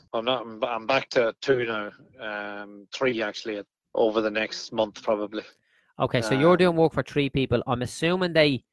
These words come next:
Speaker 2: really value the work you do for them, yeah?
Speaker 1: Uh, I hope they do, anyway.
Speaker 2: No, I, I would imagine.
Speaker 1: <laughs>
Speaker 2: Look, I, I'm jumping to conclusions here, but I would just, you know, what I've got to know of you over the last while,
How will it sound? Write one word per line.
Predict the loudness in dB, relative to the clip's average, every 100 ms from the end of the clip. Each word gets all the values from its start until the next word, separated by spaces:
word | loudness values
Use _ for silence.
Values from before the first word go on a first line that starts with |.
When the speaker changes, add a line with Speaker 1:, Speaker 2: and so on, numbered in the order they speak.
| _ _ -6
Speaker 2:
really | 0 4 4 2 2
value | 4 4 2
the | 0
work | 0 -2 -2 -2
you | 0
do | 2 0
for | -2 -6
them, | -4
yeah? | -4 -4 _ _ -2
Speaker 1:
Uh, | -2 -2
I |
hope | -8 -10 -6
they | -6
do, | -4
anyway. | -6 -8 -8 -16 _
Speaker 2:
No, | 2 4
I, | 6 8
I | 10
would | 10
imagine. | 8 6 2 -6 0
Speaker 1:
<laughs> |
Speaker 2:
Look, | 4 4 6 8
I, | 8 8
I'm | 2
jumping | 4 2 2
to | -2
conclusions | -2 0 2 4 2 0
here, | 0
but | 4 4
I | 4
would | 0
just, | -12 -8
you | -2
know, | -2
what | 2 6 8
I've | 8
got | 6 4
to | 6
know | 6 8
of |
you | 8
over | 8
the | 8
last | 6 6 6
while, | 6